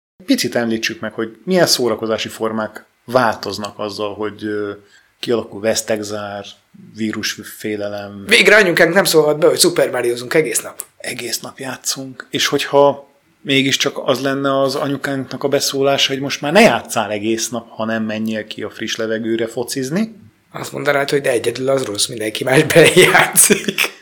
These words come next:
Speaker 2: Online játszanak, nézd, anya, ott van mindenki.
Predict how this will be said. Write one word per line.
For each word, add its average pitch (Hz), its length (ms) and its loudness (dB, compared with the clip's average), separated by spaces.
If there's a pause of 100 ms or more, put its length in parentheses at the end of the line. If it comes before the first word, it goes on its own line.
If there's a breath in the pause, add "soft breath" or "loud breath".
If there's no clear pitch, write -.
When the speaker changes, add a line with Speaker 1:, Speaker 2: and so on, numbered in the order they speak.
(300 loud breath)
Speaker 2:
Online 147 500 10
játszanak, 143 500 2
nézd, 165 280 -2
anya, 139 180 0
ott 156 180 4
van 107 140 -6
mindenki. 107 520 -12